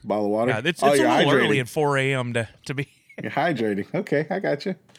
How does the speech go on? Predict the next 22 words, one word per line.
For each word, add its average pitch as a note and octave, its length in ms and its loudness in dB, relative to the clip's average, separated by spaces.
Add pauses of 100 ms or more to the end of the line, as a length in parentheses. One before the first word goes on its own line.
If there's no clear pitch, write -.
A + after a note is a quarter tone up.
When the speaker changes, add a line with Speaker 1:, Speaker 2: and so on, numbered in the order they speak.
(520)
Speaker 2:
I'm, D3+ 240 -6
uh, D3 540 -6
I'm D#3+ 160 -10
going G3+ 320 -4
to F#3+ 60 -8
be F#3+ 80 -8
drinking D#3+ 380 -10
this C#3+ 160 -10
evening D3 300 -4
for B2+ 100 -6
sure. D3 300 -2
I - 20 -2
bought B2 220 -2
me A#2 340 -8
another C3+ 240 -8
bottle C3 340 -4
of G#2+ 120 -6
my G#2 140 -4
favorite, B2+ 680 -6
uh, B2 40 -4
uh, A2 640 -6
sour, D3 480 -2